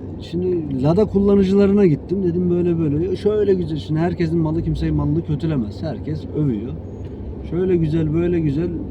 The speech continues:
Ama dedi, "Alacaksan," dedi, "işte Lada yüz seksen, iki yüz, iki yüz elli civarında olacak." Dedim, "İki yüz, iki yüz elli ben o Lada'ya vermem. Vermem yani. O parayı vermem arkadaş." Alt tarafı beş vites,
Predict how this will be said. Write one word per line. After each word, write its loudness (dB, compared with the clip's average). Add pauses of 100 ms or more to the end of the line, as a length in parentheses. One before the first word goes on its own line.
(260)
Ama 0
dedi, -4
"Alacaksan," 0
dedi, -2
"işte -2
Lada -4 (640)
yüz -4
seksen, -4
iki -4
yüz, 0
iki -4
yüz -2
elli 2
civarında -2
olacak." -6 (760)
Dedim, 0
"İki -4
yüz, -4
iki -8
yüz -4
elli 0
ben -2
o -2
Lada'ya -2
vermem. 0 (1300)
Vermem 6
yani. 2 (120)
O -2
parayı 0
vermem 2
arkadaş." 0 (840)
Alt 4 (120)
tarafı -2
beş -2
vites, -4